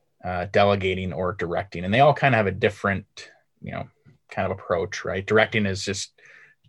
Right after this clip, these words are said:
"I, I need this done. Can you please, you know, do it, or maybe do it this way?"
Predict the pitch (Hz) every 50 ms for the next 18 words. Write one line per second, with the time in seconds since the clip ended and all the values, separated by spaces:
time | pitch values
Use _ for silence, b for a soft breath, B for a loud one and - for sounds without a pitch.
0 | _ - 101 98 - 107 110 113 110 104 101 107 101 - - 101 98 95 90 -
1 | 101 95 92 - 98 92 90 92 - - - _ _ - 80 - - - 104 92
2 | 85 85 - 78 87 90 - 104 104 104 95 95 98 98 92 - 104 101 - -
3 | 98 101 98 101 98 98